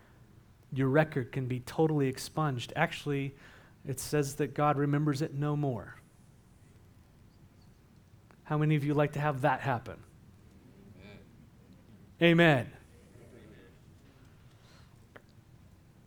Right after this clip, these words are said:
And so you must believe upon the Lord Jesus to save you by believing that Jesus Christ died on the cross in your place for your sin,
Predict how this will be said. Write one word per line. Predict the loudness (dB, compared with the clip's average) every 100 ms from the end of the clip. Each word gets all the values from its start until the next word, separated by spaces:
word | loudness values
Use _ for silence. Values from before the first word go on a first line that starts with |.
| -20 -20 -20 -20 -20 -8
And | -4
so | 2
you | 4 6
must | 6 4 2
believe | 4 6 6 4
upon | 0 2 4 4
the | 0
Lord | 2 2 2
Jesus | -2 -2 -2 -4
to | -6
save | -8 -2 0 0 -2
you | -2
by | -2 0
believing | 0 2 2 0 -2
that | -4
Jesus | -4 -4 -2 -4
Christ | -6 -4 -4 -4 -2
died | 0 2
on | 0
the | -4
cross | 0 2 2 0
in | -4 -2
your | -2
place | -2 -4 -4
for | -2
your | -2 -2
sin, | -4 -4 -6